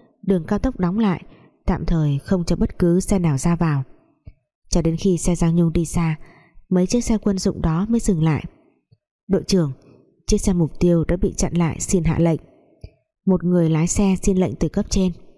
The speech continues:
"Bọn họ không phải muốn gây sự sao? Vậy cứ đợi đi,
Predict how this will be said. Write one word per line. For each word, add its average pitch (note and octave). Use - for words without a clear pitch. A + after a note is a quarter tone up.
"Bọn E3+
họ F3
không G3
phải E3
muốn E3
gây F#3+
sự E3+
sao? E3+
Vậy D#3+
cứ G3+
đợi F3+
đi, F3